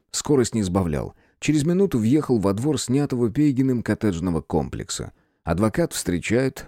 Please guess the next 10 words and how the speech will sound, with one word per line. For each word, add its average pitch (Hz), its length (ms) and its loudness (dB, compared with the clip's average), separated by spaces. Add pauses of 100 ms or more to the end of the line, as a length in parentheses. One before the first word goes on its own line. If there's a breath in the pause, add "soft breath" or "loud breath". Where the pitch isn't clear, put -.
правда, 90 300 0
рядом 90 240 2
с - 120 -6
ним 101 140 0
трое 98 300 2
охранников. 104 600 -2 (300)
Захар 190 360 2
Иванович 180 520 2
не 170 140 2
тот, 90 360 0